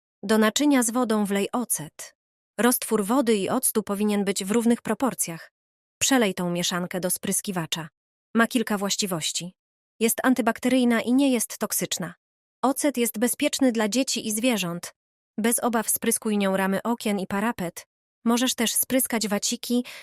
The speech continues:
i wtedy przetrzeć dokładnie ramy okien. Owady nie znoszą zapachu octu,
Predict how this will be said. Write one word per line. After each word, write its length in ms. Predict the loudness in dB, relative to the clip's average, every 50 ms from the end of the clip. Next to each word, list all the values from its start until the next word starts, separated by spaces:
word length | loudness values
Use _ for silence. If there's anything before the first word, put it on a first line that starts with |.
| -20 -20 _ _ _
i 60 | -6
wtedy 280 | -4 -2 0 0 0 0
przetrzeć 520 | 0 0 -2 -2 -2 -2 -4 -4 -4 -2
dokładnie 560 | -2 -2 -2 0 0 0 0 2 0 0 0 0
ramy 260 | 0 0 -2 -2 -4
okien. 440 | -6 -8 -10 -10 -12 -10 -10 -10 -12 -14 _ _ _ _ _ _ _ -2
Owady 340 | 0 0 2 2 2 2 2
nie 140 | 2 2
znoszą 320 | 2 0 0 0 0 0 0
zapachu 400 | -2 -2 -2 -4 -4 -4 -6 -4 -2
octu, 440 | -2 -2 -2 -2 -4 -4 -8 -8